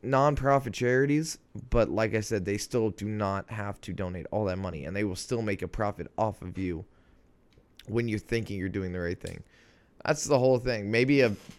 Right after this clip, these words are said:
maybe this person that robbed the bank is a pissed off insur-,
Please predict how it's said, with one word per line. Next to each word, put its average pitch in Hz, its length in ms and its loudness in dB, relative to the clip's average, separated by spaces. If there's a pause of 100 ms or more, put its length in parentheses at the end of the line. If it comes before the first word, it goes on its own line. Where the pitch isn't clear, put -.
maybe 143 320 2
this 139 180 0
person 143 340 8
that 107 120 0
robbed 110 380 4
the 107 60 2
bank 110 380 0 (380)
is 110 100 -8
a 110 100 2
pissed 131 320 4
off 120 180 4
insur-, 117 320 -2